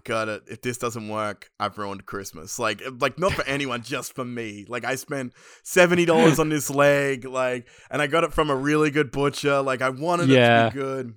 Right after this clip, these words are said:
Speaker 1: And, uh, I remember I was sending photos to my mate, my other friend who does Texas barbecue, the one that I did it with for the first time, and decided I wanted to do it. Uh, I'll say his name, Gavin.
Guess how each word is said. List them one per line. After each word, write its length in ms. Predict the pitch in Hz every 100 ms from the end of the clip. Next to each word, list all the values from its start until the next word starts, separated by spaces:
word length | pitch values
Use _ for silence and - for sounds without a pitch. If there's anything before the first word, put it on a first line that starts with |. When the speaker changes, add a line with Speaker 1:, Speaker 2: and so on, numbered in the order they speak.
| _ _ _ _ _ _ _ _
Speaker 1:
And, 240 | 131 131 131
uh, 360 | 127 127 123 120 _ _ _ _ -
I 60 | 127
remember 280 | 151 160 160
I 40 |
was 100 | 151
sending 220 | - 143 135
photos 300 | 135 131 -
to 100 | 123
my 120 | 120
mate, 360 | 139 160 147 127
my 140 | 123
other 160 | 139 139
friend 260 | 123 120
who 80 | 123
does 380 | 117 113 113 - _
Texas 320 | - 120 - -
barbecue, 300 | 113 107 110
the 60 |
one 140 | 113 113
that 120 | 110
I 60 | 107
did 120 | 113
it 60 | 110
with 120 | 107
for 100 | 110
the 60 | 107
first 340 | 117 120 -
time, 380 | 113 104 101 104 _ _ _ -
and 320 | 107 110 104
decided 360 | 110 113 104
I 20 | 107
wanted 180 | 107
to 80 | 104
do 260 | 98 101 101
it. 80 | -
Uh, 260 | 104 101 95
I'll 120 | 113
say 160 | 120 110
his 120 | 98
name, 160 | 104 101
Gavin. 640 | 117 117 110 104 104